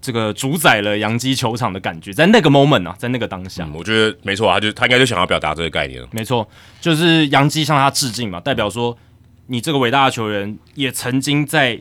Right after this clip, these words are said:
Speaker 1: 洋基球场主宰过这样的赛场。
Speaker 2: 嗯，而且打败我们。
Speaker 1: 对，而且是打败这个世界上最伟大的终结者 Mariano Rivera。然后接下来是谢依勋吗？
Speaker 2: 应该是啊。
Speaker 1: <laughs> 谢依勋，
Speaker 2: 嗯。
Speaker 1: 哦，他说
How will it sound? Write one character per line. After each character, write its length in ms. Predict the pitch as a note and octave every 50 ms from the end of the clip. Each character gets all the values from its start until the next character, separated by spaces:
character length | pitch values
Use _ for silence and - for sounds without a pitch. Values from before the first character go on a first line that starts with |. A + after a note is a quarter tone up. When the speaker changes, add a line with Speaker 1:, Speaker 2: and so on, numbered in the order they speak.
| - -
Speaker 1:
洋 160 | G#2+ A2+ A2+
基 120 | A2+ A#2+ B2+
球 220 | A2 A#2 A2 A2
场 180 | G2+ A2+ F#2 F2+
主 160 | - - A2+ A#2
宰 160 | C3 A2+ F#2
过 180 | E2+ A2 A2
这 80 | G2+ A2+
样 80 | A2 G2+
的 60 | F#2
赛 180 | - A2+ F#2+
场。 180 | E2 D#2+ D2+ C#2
Speaker 2:
嗯， 60 | C2+ -
而 80 | - F#2
且 100 | G2 F#2+
打 160 | E2 F#2 F2+
败 100 | F#2 G#2+
我 120 | G#2+ F#2 D#2
们。 120 | C#2 B1+ - - _ _
Speaker 1:
对， 160 | - C3 A#2
而 120 | A2 - E3+
且 120 | E3 D3
是 100 | C3+ F3
打 180 | - D3 A2 G#2+
败 360 | G#2 D#3+ C#3+ C3+ A#2+ A2+ - - _ _ - - - - - - - -
这 100 | - C3
个 140 | A#2+ A#2+ A2+
世 120 | - -
界 140 | C3+ C3+ C3
上 160 | B2 C3 A#2+
最 100 | - D3
伟 160 | B2 G#2 F#2+
大 200 | F#2 G2+ A2+ A2
的 100 | G2 G2
终 160 | F#2 G#2 G2+ G#2
结 160 | F#2+ F2 F2+
者 240 | F2+ F2+ D2+ D2+ F2 F2+
Mariano 420 | A2 G#2 G2 G#2 G#2+ G#2 G#2+ G#2+ G#2
Rivera。 420 | G2+ F#2+ F2 F#2+ F2+ F2+ F2 E2 - - - _ - - - - - - - _
然 120 | A#2+ C3+
后 80 | F#3 G3+
接 160 | - A3 A3
下 180 | F3 G#3+ G3
来 140 | F3+ C#3+ C3+
是 460 | B2+ - - F3+ E3 D3 C3 B2 A#2+
谢 720 | A2+ - - - - - - A3+ G#3+ E3+ C#3 A#2+ A2 - - _ _ _
依 380 | - E3 E3 E3 E3+ F3 E3 -
勋 560 | - - - - - - - - - D#3+ D3+
吗？ 320 | D3+ D#3 D3 C3+ C3+ B2+ - - _ _ _ _ - _ -
Speaker 2:
应 100 | - D#3+
该 160 | F3 G3 G3
是 180 | G3 G3+ C#3
啊。 200 | G2 D2+ C2+ C2+
Speaker 1:
<laughs> 60 | C#2+ -
谢 260 | - F3 E3+ D3 C#3
依 180 | C#3+ D3 D3
勋， 380 | D3 - - C#3+ C3+ C#3 D#3 - - - -
Speaker 2:
嗯。 80 | C#3 C3+ B2+
Speaker 1:
哦， 220 | A2 G2 F2+ E2+
他 160 | - - D#3
说 280 | D3+ E3+ F3 F3 F3